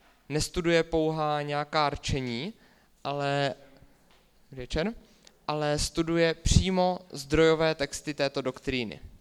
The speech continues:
Žádné sekundární komentáře,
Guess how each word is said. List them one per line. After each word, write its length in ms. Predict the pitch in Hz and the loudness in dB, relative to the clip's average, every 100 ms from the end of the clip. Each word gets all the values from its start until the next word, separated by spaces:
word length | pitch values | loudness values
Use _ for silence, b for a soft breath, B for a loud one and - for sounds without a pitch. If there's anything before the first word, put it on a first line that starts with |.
| _ b b b b b _ _ _ _ _ _ | _ b b b b b _ _ _ _ _ _
Žádné 400 | 139 156 160 175 | -2 0 2 2
sekundární 680 | 170 175 170 160 156 156 156 | 0 -2 0 2 2 0 -4
komentáře, 960 | 156 147 147 143 135 139 139 135 131 | -2 -2 -2 -2 -2 -4 -4 -6 -6